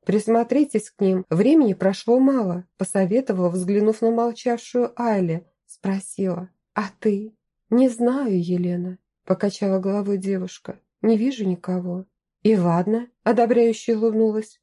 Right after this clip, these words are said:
В два глотка выпила давно остывший отвар, скомандовала: "Тогда идемте готовиться к завоеванию мужчин. Нам потребуется хорошее оружие.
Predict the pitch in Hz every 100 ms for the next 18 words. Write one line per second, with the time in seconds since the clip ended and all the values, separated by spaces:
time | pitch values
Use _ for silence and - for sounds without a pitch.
0 | _ - 190 185 202 185 190 190 - 254
1 | 214 - 226 220 196 196 190 208 202 190
2 | 190 - 196 - 214 208 - 202 202 -
3 | - 247 262 233 175 175 165 170 175 _
4 | _ - 214 170 165 190 285 339 - 175
5 | 151 220 330 - 190 196 190 247 285 247
6 | - 226 220 _ 185 202 220 196 160 160
7 | 165 208 254 269 - - 165 160 - -
8 | 202 185 196 262 269 285 277 269 233 -
9 | 214 220 226 277 302 339 240 - 165 160